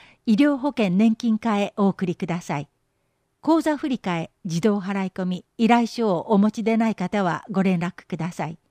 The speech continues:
現在、口座振替継続ありがとうキャンペーンを実施しています。国民健康保険料の支払いに口座振替を三年以上継続して利用中の世帯に、抽選で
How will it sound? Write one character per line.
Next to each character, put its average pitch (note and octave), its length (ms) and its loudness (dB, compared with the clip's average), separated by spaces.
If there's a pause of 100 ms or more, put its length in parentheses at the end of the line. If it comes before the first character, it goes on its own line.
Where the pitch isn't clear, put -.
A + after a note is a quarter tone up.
(760)
現 D4 200 2
在、 G3+ 260 2 (260)
口 D#4 200 4
座 D#4 160 -2
振 D4+ 80 -6
替 F#3+ 440 -2
継 C4 200 2
続 A#3+ 320 -2
あ A3+ 60 0
り B3 100 0
が B3+ 160 0
と B3 140 -2
う A3+ 60 -4
キ B3 100 -4
ャ A#3 80 2
ン A3 60 -4
ペ - 160 -4
ー F3 120 -2
ン D#3+ 100 -10 (140)
を F#3 140 -2
実 F#3+ 160 -2
施 F#3 200 -6
し - 120 -10
て E3+ 80 -4
い D#3+ 100 -4
ま D#3 160 -6
す。 - 160 -18 (680)
国 A#3+ 260 0
民 D#4+ 160 -4
健 D#4 140 -2
康 C#4+ 260 -2
保 C4 120 0
険 C#4 260 0
料 F3+ 180 0
の E3+ 160 -2
支 A#3 140 -2
払 A3+ 320 0
い G#3+ 40 0
に G#3+ 160 -2 (280)
口 D#4 220 2
座 D4 140 -2
振 D4+ 120 -8
替 F3+ 500 -2
を F#3 140 0 (120)
三 C#4+ 280 2
年 C#4 220 0
以 C#4+ 100 -2
上 F#3 300 0
継 A#3 200 0
続 A3 260 -4
し - 120 -14
て A3+ 180 0
利 A3+ 140 2
用 A3 180 2
中 A3 220 -2
の G#3+ 160 0
世 A3+ 200 -4
帯 F#3 200 -2
に、 E3+ 180 -8 (420)
抽 C#4+ 200 -2
選 C4+ 260 0
で C4 240 -2